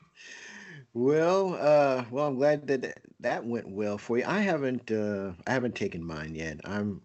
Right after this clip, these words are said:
I'm semi-conspiratorial when it comes to this, uh, when it comes to this, this flu thing. I mean, not, I mean, the flu thing, the, uh, the vaccine. I,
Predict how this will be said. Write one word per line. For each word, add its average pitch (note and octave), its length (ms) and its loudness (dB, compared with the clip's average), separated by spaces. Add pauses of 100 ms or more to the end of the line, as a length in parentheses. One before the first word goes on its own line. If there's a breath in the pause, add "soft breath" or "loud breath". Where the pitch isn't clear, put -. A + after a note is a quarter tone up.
(320)
I'm G#2+ 280 -2 (100)
semi-conspiratorial F2+ 1400 -4
when D#2+ 120 -10
it E2 120 -10
comes E2+ 280 -8
to D#2+ 120 -8
this, D#2+ 360 -8
uh, D#2+ 340 -4 (1040 loud breath)
when F2+ 120 -2
it F2 80 0
comes F2+ 240 0
to - 80 -2
this, D#2+ 220 -4
this - 260 -4
flu F2 260 2
thing. D#2+ 460 -2 (140)
I F2 60 0
mean, F#2 180 4
not, - 140 0
I - 20 -2
mean, D2+ 120 -4
the - 80 -12
flu - 260 -4
thing, C#2 340 -6
the, D2+ 240 -2
uh, C2 120 -2
the D#2 140 -6
vaccine. D2+ 720 -2
I, D#2 260 -2